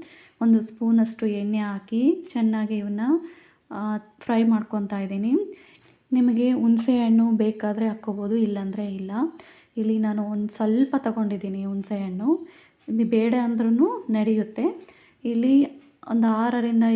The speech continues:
ಏಳು ಬೆಳ್ಳುಳ್ಳಿ ಹೆಸರುಗಳನ್ನು ಕೂಡ ಹಾಕ್ಕೊಂಡಿದ್ದೀನಿ. ಮೆಣಸಿನ್ಕಾಯಿ ಚೆನ್ನಾಗಿ ಫ್ರೈ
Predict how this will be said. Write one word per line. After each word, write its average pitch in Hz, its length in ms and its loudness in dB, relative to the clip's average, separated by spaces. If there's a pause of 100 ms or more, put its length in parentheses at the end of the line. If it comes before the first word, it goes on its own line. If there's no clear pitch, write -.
ಏಳು 220 240 2 (220)
ಬೆಳ್ಳುಳ್ಳಿ 226 380 2
ಹೆಸರುಗಳನ್ನು 208 480 -4
ಕೂಡ 202 180 -10
ಹಾಕ್ಕೊಂಡಿದ್ದೀನಿ. 190 720 -6 (480)
ಮೆಣಸಿನ್ಕಾಯಿ 240 600 4
ಚೆನ್ನಾಗಿ 226 560 0
ಫ್ರೈ 220 220 -2